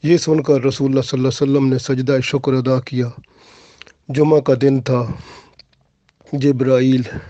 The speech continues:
मीकाईल, इज़राइल, इसराफील चारों बड़े फरिश्ते अपने हाथों में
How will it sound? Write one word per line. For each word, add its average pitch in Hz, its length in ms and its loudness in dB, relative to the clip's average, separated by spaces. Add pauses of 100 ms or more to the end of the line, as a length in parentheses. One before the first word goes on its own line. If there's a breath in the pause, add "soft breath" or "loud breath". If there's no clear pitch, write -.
मीकाईल, 127 720 0 (240)
इज़राइल, 123 720 0 (200)
इसराफील 131 720 0 (560 loud breath)
चारों 147 400 4
बड़े 135 200 0
फरिश्ते 123 600 -4 (500 soft breath)
अपने 143 420 2
हाथों 135 520 -2
में 131 260 0